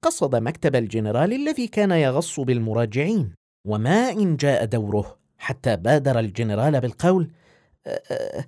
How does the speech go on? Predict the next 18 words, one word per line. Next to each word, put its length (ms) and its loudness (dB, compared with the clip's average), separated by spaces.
ه-، 300 0
هل 300 2
تتذكر 840 0
سعادتك 720 0
ما 220 2
حدث 500 -2
البارحة 840 0
حين 360 -2
سعلت 560 0
من 300 -2
دون 240 0
قصد؟ 500 -4
إنني 460 2
جئت 320 -2
لأعتذر 1000 2
مرة 320 2
أخرى." 540 -2
"مم، 680 0